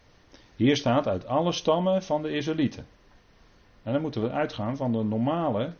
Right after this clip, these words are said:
gewone, letterlijke betekenis. Anders wordt het uitgelegd. Hè? In Openbaring heb je dat vaak.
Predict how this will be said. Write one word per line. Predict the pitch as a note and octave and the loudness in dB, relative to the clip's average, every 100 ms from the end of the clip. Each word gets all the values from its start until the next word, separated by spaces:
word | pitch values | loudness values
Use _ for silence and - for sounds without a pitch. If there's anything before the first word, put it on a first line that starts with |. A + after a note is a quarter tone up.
| - | -14
gewone, | - B2 D#3+ E3 A2+ D3+ C3+ | -6 0 0 2 -2 -4 -2
letterlijke | C#3+ E3 B2+ - | -2 0 -2 -4
betekenis. | B2+ A#2+ D#3+ D#3+ F2+ D2+ - - - - _ - | -6 -4 -4 -4 -8 -8 -14 -20 -20 -20 _ 0
Anders | E3 C#3 A#2 | 2 4 2
wordt | B2 A#2 | 0 -4
het | - | -4
uitgelegd. | D3 D3+ A2+ E2 - | -4 -2 -4 -4 -6
Hè? | B2 F3+ - - - - - | -8 -10 -14 -20 -20 -20 -10
In | G2 | -6
Openbaring | G#2 A2 A#2 A#2 | -2 0 2 2
heb | C3 | 0
je | C#3 | 0
dat | G#2 - | -2 -2
vaak. | F#2+ F2+ - | -6 -6 -8